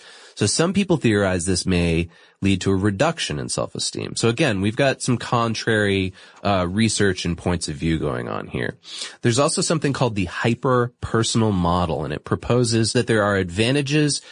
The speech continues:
to computer-mediated communication for self-esteem.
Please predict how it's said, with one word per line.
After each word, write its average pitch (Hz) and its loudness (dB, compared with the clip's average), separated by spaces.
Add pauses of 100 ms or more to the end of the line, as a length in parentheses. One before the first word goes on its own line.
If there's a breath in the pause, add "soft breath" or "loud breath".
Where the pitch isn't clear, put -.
(160 loud breath)
to 110 0
computer-mediated 113 2
communication 107 0
for 92 0
self-esteem. 95 0